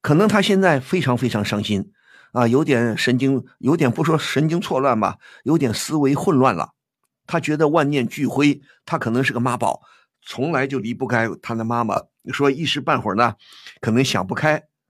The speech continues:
所以呢，好好的冷静一段时间，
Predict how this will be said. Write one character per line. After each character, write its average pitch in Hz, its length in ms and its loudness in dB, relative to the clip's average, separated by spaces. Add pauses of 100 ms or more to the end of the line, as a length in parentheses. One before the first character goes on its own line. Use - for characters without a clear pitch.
(360)
所 208 160 2
以 214 60 4
呢， 196 200 2 (800)
好 - 180 -2
好 156 160 0
的 180 260 0 (200)
冷 117 240 -2
静 233 160 -2
一 147 80 -2
段 123 180 -4
时 110 140 -6
间， 117 280 -4